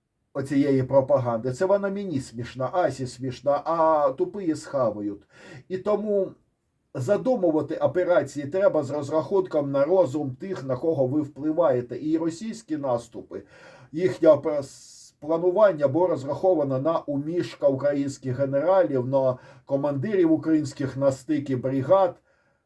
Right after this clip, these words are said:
Вони знали свого противника, вони знали своїх папенхеймерів. Розумієте, в чому проблема? А ми їхніх папенхеймерів все ще знаємо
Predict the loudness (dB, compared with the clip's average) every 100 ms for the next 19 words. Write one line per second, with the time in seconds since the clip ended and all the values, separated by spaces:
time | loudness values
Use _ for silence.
0 | _ _ _ -4 -2 -2 2 4 4 2
1 | -2 -2 -2 -2 -4 -2 -4 -4 -2 -2
2 | -2 -2 4 4 4 0 0 0 0 -4
3 | -4 -6 -4 -2 -2 -4 -8 -8 -8 -8
4 | -8 -4 -4 -4 -8 -4 -4 -4 -6 -6
5 | -2 0 0 -2 -10 -16 _ _ _ _
6 | _ _ _ 0 2 2 0 -2 -4 -4
7 | 0 0 -2 -6 -4 -4 -2 -2 -4 -2
8 | -2 -2 -6 -8 -10 -16 _ _ _ _
9 | _ -10 0 0 0 -4 -4 0 2 2
10 | 0